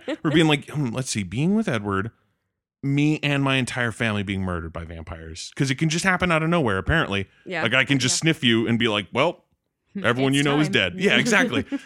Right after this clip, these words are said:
Speaker 2: So when, when he said that, I was just like, "He's right, Bella. Go to Jacksonville, you fucking idiot.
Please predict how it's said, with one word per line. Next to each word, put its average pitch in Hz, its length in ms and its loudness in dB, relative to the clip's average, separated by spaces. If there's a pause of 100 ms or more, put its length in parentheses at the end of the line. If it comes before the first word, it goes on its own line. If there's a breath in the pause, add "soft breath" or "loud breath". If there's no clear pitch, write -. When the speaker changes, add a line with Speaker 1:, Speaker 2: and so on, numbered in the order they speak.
(200)
Speaker 2:
So 185 240 0 (120)
when, 180 320 4
when 190 100 4
he 190 80 2
said 277 220 -4
that, 208 120 0
I 170 60 2
was 185 100 2
just 185 160 -2
like, 185 120 0
"He's - 260 -4
right, 180 240 -4
Bella. 185 300 -2 (400)
Go 175 160 4
to 214 80 4
Jacksonville, 185 800 0 (160)
you 185 80 2
fucking 208 420 0
idiot. 220 460 2